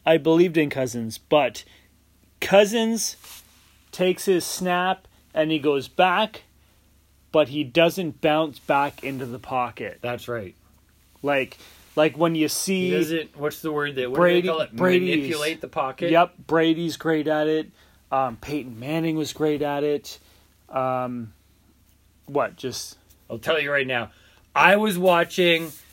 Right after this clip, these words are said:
Speaker 2: the L S U Alabama game.
Speaker 1: Okay.
Speaker 2: And you know who is good at manipulating the pocket? Joe Burrow. That guy manipulated the pocket like crazy today, and Alabama paid the price.
Speaker 1: Drew Brees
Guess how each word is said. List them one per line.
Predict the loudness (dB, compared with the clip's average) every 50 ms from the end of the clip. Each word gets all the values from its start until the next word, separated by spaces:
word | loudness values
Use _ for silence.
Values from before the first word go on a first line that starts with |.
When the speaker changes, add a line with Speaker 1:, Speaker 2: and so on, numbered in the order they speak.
| -20 -14
Speaker 2:
the | -12 -12 -12 -6 0 2
L | 4 4 6 4
S | 2 2 -2 -4
U | 0 2 2 2
Alabama | 2 0 -2 -2 -2 -2 0 0 0 0 -2 -4
game. | -2 0 0 0 0 0
Speaker 1:
Okay. | -2 -2 -2 -2 -2 -2 -2 -2
Speaker 2:
And | -2 -2
you | -4 -2
know | 2 4 4 4 4 2
who | 0 2 2 2
is | 0 0 -4 -6
good | -2 0 2 2 2
at | 0
manipulating | -2 -2 -2 -2 -2 -2 -2 -2 0 0 0 0 -2 -8
the | -10 -4
pocket? | 0 0 0 0 0 -2 -6 -8 -8 -10 _ _ _ _ -20 _
Joe | _ 0 0 2 2 2 -2
Burrow. | -4 -4 -4 -2 -2 -4 -4 -6 -10 _ _ _ _ _ _ _ _ 2
That | 2 2 2 2 2
guy | 2 2 2
manipulated | 0 -2 -4 -4 -4 -4 -4 -4 0 0 0 -2 -2 -10
the | -14
pocket | -4 -2 0 0 0 -2 -2 -2
like | -2 -2 -2
crazy | 0 0 0 0 0 -2 -4 -6
today, | -6 0 4 4 4 4 4
and | 0 -2 -2
Alabama | -2 -2 -2 -2 -2 -4 -4 -4 -6 -10
paid | -8 -8 -8 -8
the | -8
price. | -6 -6 -6 -6 -6 -12 -16 -20 -20 _ _ _ _ _ _ _ _
Speaker 1:
Drew | -4 0 0 0 0
Brees | 0 -2 0 0 0 0 -2 -4 -8 -10 -12